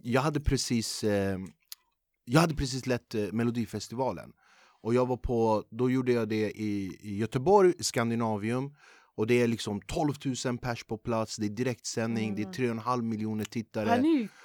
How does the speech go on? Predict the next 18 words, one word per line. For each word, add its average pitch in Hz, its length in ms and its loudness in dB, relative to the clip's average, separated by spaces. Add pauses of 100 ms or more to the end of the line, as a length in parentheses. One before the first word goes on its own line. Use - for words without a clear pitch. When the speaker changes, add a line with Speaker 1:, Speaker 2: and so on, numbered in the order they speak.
(160)
Speaker 1:
Ja, 143 400 -2
alltså, 123 240 -2
det, 123 120 0
nej, 117 460 2
alltså, 135 180 2
jag, 135 340 -2
jag 180 260 8
funkar 156 300 4
inte 104 180 0
riktigt 92 260 -6
så, 90 160 -4
panik. 101 360 -4
Jag 110 140 0
blir 113 220 2
så 98 100 -2
här 90 180 -4
superfokuserad, 95 1080 -4
liksom. - 280 -16